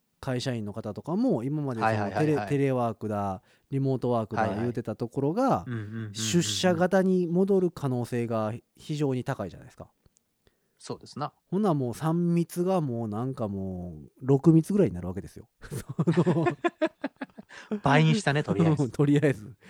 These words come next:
Speaker 1: もうあれだこれだで、もうこれもつけて、あれもつけて、みたいな、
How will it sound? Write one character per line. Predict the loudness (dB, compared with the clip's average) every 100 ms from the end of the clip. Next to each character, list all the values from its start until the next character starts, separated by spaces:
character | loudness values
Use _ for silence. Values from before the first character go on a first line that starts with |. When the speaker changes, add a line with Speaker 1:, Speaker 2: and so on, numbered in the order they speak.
| -20 -20 -20 -10
Speaker 1:
も | -6 -4 0
う |
あ | 2
れ |
だ | 0
こ | 0 -2
れ |
だ | -2 -6
で、 | -8 -12 -16 _ _ _
も | -8 -6
う | 2
こ | 4
れ | 4
も | 2
つ |
け | -2
て、 | 0
あ | 2
れ |
も | 0
つ | 0
け | -2
て、 | -2 -6
み |
た | -8
い | -10
な、 | -10